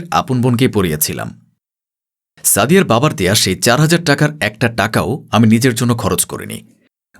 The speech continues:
বরং সাদিয়ার জন্য এক গাদা বই, শিক্ষা উপকরণ এবং একটি দামি ড্রেস ওর জন্য কিনেছিলাম। আমার ছোট বোন না থাকায় আমি সাদিয়ার ভেতরে খুঁজে পেতাম রক্তের সম্পর্কযুক্ত এক ছোট বোনের অস্তিত্ব।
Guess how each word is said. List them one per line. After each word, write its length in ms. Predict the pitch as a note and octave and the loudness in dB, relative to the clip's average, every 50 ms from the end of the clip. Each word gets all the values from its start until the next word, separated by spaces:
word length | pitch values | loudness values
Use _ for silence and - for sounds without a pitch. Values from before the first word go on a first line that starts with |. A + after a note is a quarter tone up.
| - - | -4 0
বরং 200 | - G#2+ A2 A2 | 2 4 4 4
সাদিয়ার 380 | G#2 - B2 C3 E3 F#3 F3+ D3 | 2 2 2 2 4 4 4 2
জন্য 380 | - A#2 E2 E2 A#2 E3+ E3+ - | 2 -2 0 0 0 -2 -2 -2
এক 200 | G#2+ A#2 A#2+ A2+ | -4 -4 -2 0
গাদা 200 | C#3 B2+ B2+ A#2+ | 0 2 2 2
বই, 340 | F#2+ - - F2+ C3+ F#3+ F#3 - - | 0 0 0 0 0 0 0 -2 -4
শিক্ষা 380 | - - - D#3+ D#3 D#3+ E3+ D3+ | -2 0 0 0 0 2 2 2
উপকরণ 500 | C3 - D3 C#3+ C#3+ F#2+ C#2+ C2+ C2 - - _ _ _ _ _ - | 2 2 0 0 0 0 -4 -4 -6 -10 -14 _ _ _ _ _ -6
এবং 280 | - G#2+ A2 A2 - - - | -4 -2 0 0 -2 0 -2
একটি 220 | A#2+ A2+ - A2+ | -2 0 0 0
দামি 260 | F2+ G#2 A2 C#3 D#3 | 0 2 2 2 2
ড্রেস 340 | D3+ - - G2 A2 - - - | 0 0 0 0 0 0 -2 0
ওর 160 | G#2 A2 G#2+ | -2 0 0
জন্য 200 | - G#2 F#2 F2+ | 2 0 0 0
কিনেছিলাম। 640 | F#2 G#2 G2 F2 E2+ - - - - - - - _ _ _ _ _ _ _ _ _ _ _ _ | 0 0 0 0 0 -4 -4 -6 -8 -12 -14 -16 _ _ _ _ _ _ _ _ _ _ _ _
আমার 240 | - - C3+ F3+ G3+ | -2 0 2 2 2
ছোট 220 | - - E3+ F3 | 2 2 2 2
বোন 180 | F3+ E3+ F3+ B2 | 4 4 4 2
না 140 | E2+ F2 A2 | 2 0 0
থাকায় 380 | A#2 B2+ A2 A#2+ - G#1+ - - - _ - | 2 0 0 0 -2 -4 -6 -8 -12 _ -2
আমি 180 | - G2+ G#2+ | 2 2 2
সাদিয়ার 400 | G#2+ - - B2+ C3 D#3 D#3+ D3 | 2 2 2 0 2 2 2 2
ভেতরে 300 | D3+ A#2+ A2+ A2+ A2+ A2+ | 2 0 2 2 2 0
খুঁজে 320 | A2 - - D3+ C#3+ C#3 - | 0 2 0 2 2 2 0
পেতাম 420 | - - - D3 F#3 F#3 - - - - | -2 -4 -2 -2 -2 -2 -4 -10 -8 -2
রক্তের 380 | G#2 A#2+ A#2+ A#2+ A#2 - E3+ | 0 0 0 0 0 0 2
সম্পর্কযুক্ত 920 | E3 - - B2+ A#2 A2+ B2 C3 A#2 C#3 B2 G#2+ G#2+ - - - A1+ A1 - - _ _ _ _ - | 2 2 0 0 0 0 -2 -2 0 0 2 2 0 -2 -2 -6 -8 -8 -8 -12 _ _ _ _ -6
এক 180 | F#2 F#2+ - | -6 -4 -4
ছোট 260 | - - - - - | -8 -6 -6 -2 0
বোনের 320 | A#2+ F#2+ - D#3+ A#2 C3 A#2 | 0 0 0 0 0 0 0
অস্তিত্ব। 640 | F#2 - - - A#1+ - - - - G1+ - - | -2 -4 -4 -6 -12 -14 -10 -10 -10 -10 -12 -16